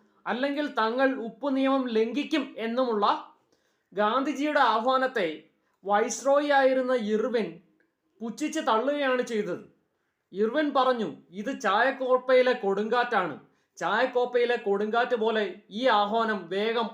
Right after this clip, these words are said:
ഒടുങ്ങിക്കോളും." ആയിരത്തി തൊള്ളായിരത്തി മുപ്പത് മാർച്ച് പതിനൊന്നിനകം താൻ ഉന്നയിച്ച പ്രശ്നങ്ങൾക്ക് പരിഹാരമുണ്ടാവണം എന്നായിരുന്നു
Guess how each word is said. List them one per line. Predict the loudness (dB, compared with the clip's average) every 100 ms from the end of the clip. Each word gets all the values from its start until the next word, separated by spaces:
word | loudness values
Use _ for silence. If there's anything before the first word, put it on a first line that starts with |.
| -10
ഒടുങ്ങിക്കോളും." | -6 -4 -4 -4 -2 -4 -6 -14 _ _ _ _ _ _ _ _ _ _ _ _ -12
ആയിരത്തി | -2 0 0 -2
തൊള്ളായിരത്തി | 0 2 4 2 0
മുപ്പത് | -4 -2 2 6 6
മാർച്ച് | 4 0 0 0 0 -2 0
പതിനൊന്നിനകം | 0 2 2 4 4 2 -2 -8 _ _ -2
താൻ | 0 0
ഉന്നയിച്ച | 0 2 2 2
പ്രശ്നങ്ങൾക്ക് | 0 0 -4 -4 0 0 2
പരിഹാരമുണ്ടാവണം | 0 2 2 4 4 4 2 2 4 4 2 -2 -6
എന്നായിരുന്നു | -6 -2 2 4 4 0 -8